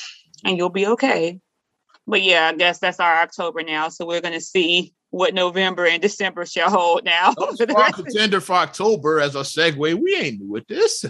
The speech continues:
Speaker 1: Mm-mm.
Speaker 2: It's, um, have you seen, uh, Dave Chappelle's The Closer yet?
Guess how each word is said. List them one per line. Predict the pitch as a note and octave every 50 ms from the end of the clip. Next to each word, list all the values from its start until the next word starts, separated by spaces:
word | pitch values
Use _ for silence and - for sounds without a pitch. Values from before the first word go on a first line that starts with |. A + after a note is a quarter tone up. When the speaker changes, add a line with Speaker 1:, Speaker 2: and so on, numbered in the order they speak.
| - _ _ _ _ _ _ _ _ _ _ -
Speaker 1:
Mm-mm. | A#3 B3 - - C#3+
Speaker 2:
It's, | C3+ G#4
um, | C4+ C3 C3+ C3+ C3+ C#3 C3 C3
have | C3 D3+ E3 D#3+ E3+
you | F3 F3
seen, | - - - F3+ G3 G3+ G3+ F#3+ F3+ D#3 C3+ C3
uh, | A#2+ B2 A2+ D3 C#3 A2
Dave | G#2+ B2 C#3 D#3 D#3+ D#3 D3
Chappelle's | - - C#3 - - D#3+ D#3+ D#3+ D3 C#3 B2 G#2+
The | A2 A2
Closer | - - D#3 F#3+ A3 F#3+ A2 G2 F2+ C2+
yet? | C2+ -